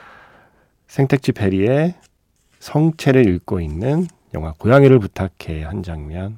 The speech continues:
오늘 함께 했습니다. 이 영화에 자우림의 노래가 잠깐 나와요. 지영이가 아마 혜주를 찾아가서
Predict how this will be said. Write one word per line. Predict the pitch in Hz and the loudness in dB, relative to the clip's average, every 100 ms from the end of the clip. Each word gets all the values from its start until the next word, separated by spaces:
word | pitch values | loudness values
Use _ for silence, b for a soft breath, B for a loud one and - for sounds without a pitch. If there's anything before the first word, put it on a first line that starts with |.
| - 80 | -16 -14
오늘 | 78 87 | -12 -12
함께 | 98 - | -14 -12
했습니다. | 92 - - - - - b b b b b b b b b b b _ _ _ _ _ _ _ | -14 -14 -18 -16 -18 -20 b b b b b b b b b b b _ _ _ _ _ _ _
이 | 98 127 | -2 4
영화에 | 165 165 143 | 6 6 4
자우림의 | - 101 139 175 156 | 4 4 6 6 8
노래가 | 113 104 104 101 | 8 6 4 0
잠깐 | 90 87 101 | -4 -6 -6
나와요. | 82 76 85 113 | -6 -6 -6 -6
지영이가 | - 107 120 120 110 113 110 110 104 | -4 0 2 2 2 2 2 2 0
아마 | 98 104 104 | -4 -6 -6
혜주를 | 107 - 139 139 135 127 120 | -8 -4 -4 0 2 4 2
찾아가서 | 139 147 143 127 110 - 165 202 | 0 4 6 6 4 4 0 0